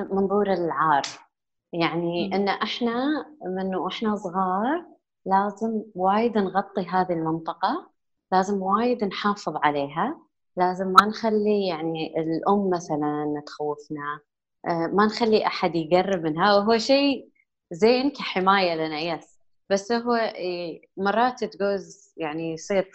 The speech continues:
Speaker 1: فوق الح-، الع-، الحاجة، وبعدين يحسسنا كأنه في شيء خطأ، في شيء غلط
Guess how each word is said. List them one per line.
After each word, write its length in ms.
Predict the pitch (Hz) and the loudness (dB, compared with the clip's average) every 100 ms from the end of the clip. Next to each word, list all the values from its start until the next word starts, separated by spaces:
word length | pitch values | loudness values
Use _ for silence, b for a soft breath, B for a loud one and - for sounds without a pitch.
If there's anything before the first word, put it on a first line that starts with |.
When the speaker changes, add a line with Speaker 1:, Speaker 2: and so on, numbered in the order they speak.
| - | 2
Speaker 1:
فوق 280 | 214 185 - - _ - | 4 4 2 -16 _ -12
الح-، 420 | 160 - 185 - | -10 0 2 2
الع-، 400 | 156 147 160 165 | -4 -4 -4 -4
الحاجة، 760 | 147 143 - 220 214 165 262 - _ - - _ - | -4 -6 0 2 2 -2 -4 -6 _ -20 -20 _ -8
وبعدين 400 | 190 202 214 269 | -4 -2 0 -2
يحسسنا 460 | 269 233 262 - 247 | -4 -10 -12 -8 -8
كأنه 340 | 240 233 262 | -6 -6 -6
في 140 | 254 262 | -6 -6
شيء 240 | 254 247 | -6 -8
خطأ، 320 | - 233 147 - - _ - | -8 -2 -2 -2 -16 _ -10
في 80 | |
شيء 180 | 196 214 | -4 -4
غلط 440 | 180 208 214 170 | -2 0 0 -4